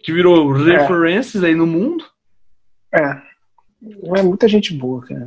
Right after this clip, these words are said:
Speaker 1: É, mano, o Joyce Roland é foda, bicho. E as únicas temporadas que ele sai é quando fica ruim.
Speaker 2: Quem?
Speaker 1: O Jess Roiland é o criador da série.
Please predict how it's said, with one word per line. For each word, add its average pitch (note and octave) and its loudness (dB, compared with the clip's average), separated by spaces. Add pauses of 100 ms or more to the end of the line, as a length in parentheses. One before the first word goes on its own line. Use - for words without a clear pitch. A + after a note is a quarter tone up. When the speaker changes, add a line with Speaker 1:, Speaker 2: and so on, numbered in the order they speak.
Speaker 1:
É, B2 -2
mano, B2+ -2
o C3 0
Joyce D#3+ -2
Roland D#3+ 0
é G3+ -2
foda, C3 0
bicho. B2 -6
E D#3+ 2
as D#3 0
únicas A#3 -2
temporadas F#3+ 0
que G3+ -4
ele F3+ 2
sai E3+ 0
é F#3+ 0
quando F#3+ 0
fica G3 -2
ruim. C#3 -2 (1700)
Speaker 2:
Quem? A#3 -2 (240)
Speaker 1:
O C#3 0
Jess D#3 0
Roiland C#3+ 0
é B2+ -4
o C3 4
criador C3+ 2
da A#2+ -2
série. A#2+ -4